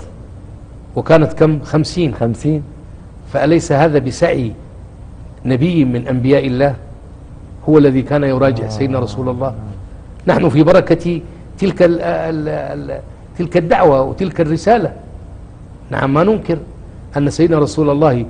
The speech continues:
Speaker 1: صلى الله عليه وسلم
Speaker 2: عليه أفضل
Speaker 1: كان يراجع ربه، وكل ما مر بموسى قال له: "إني خبرت الناس قبلك فارجع واطلب التخفيف".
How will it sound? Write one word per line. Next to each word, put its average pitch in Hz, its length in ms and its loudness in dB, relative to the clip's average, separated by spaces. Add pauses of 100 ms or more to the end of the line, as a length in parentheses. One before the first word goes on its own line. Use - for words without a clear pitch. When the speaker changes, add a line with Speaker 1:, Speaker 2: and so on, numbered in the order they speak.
(280)
Speaker 1:
صلى 156 280 4
الله 147 180 6
عليه 135 140 4
وسلم 143 340 2
Speaker 2:
عليه 110 160 -2
أفضل 101 200 -10
Speaker 1:
كان 170 180 4
يراجع 165 640 6 (240)
ربه، 147 500 2 (460)
وكل 196 240 2
ما 185 180 6
مر 180 220 6
بموسى 165 520 4 (460)
قال 185 140 10
له: 185 160 8
"إني 185 160 4
خبرت 180 400 4
الناس 175 280 4
قبلك 139 380 0 (560)
فارجع 185 380 4
واطلب 170 300 2
التخفيف". - 600 -4